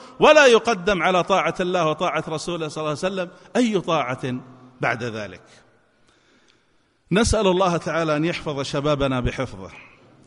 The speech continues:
وأن يكفيهم شياطين الإنس والجن، إنه سميع قريب.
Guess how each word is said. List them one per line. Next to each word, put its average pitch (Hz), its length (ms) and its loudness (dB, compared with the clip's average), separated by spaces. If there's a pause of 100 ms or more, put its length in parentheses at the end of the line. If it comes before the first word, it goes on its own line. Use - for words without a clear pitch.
وأن 165 240 0
يكفيهم 165 580 0
شياطين 151 520 -4
الإنس 139 380 -4
والجن، 127 540 -4 (400)
إنه 147 340 -4
سميع 127 420 -6
قريب. 120 360 -4